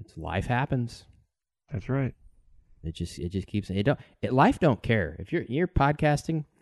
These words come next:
Speaker 1: life don't care. It's like, "Nah, I'm here. You're gonna deal with me right now, or I'm gonna burn this place to the ground." And on that happy note,
Speaker 2: Mm-hmm.
Speaker 1: I think it's time to end.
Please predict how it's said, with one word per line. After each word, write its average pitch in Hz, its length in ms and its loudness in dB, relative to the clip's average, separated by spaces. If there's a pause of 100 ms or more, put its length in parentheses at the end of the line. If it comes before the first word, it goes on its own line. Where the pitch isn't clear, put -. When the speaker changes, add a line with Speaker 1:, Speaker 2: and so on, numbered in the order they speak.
(320)
Speaker 1:
life 98 240 -2
don't - 160 -2
care. 92 300 -4 (1200)
It's 117 140 0
like, 120 120 4
"Nah, 104 320 4
I'm 110 100 2
here. 98 260 2
You're 85 160 0
gonna 104 120 2
deal 90 160 2
with 87 100 -2
me 85 80 -2
right 78 420 -6 (120)
now, 78 580 -6 (380)
or 85 160 -2
I'm 87 100 0
gonna 90 140 0
burn 80 320 -4
this 82 100 -2
place 76 240 2
to - 80 -6
the 95 80 -2
ground." 78 400 -6 (260)
And 107 140 4
on 98 140 6
that 160 180 6
happy 120 280 6
note, 90 340 2 (840)
Speaker 2:
Mm-hmm. 120 220 -2 (180)
Speaker 1:
I - 60 -8
think 110 120 2
it's 104 100 -4
time 90 180 -2
to 87 60 -4
end. 107 320 -4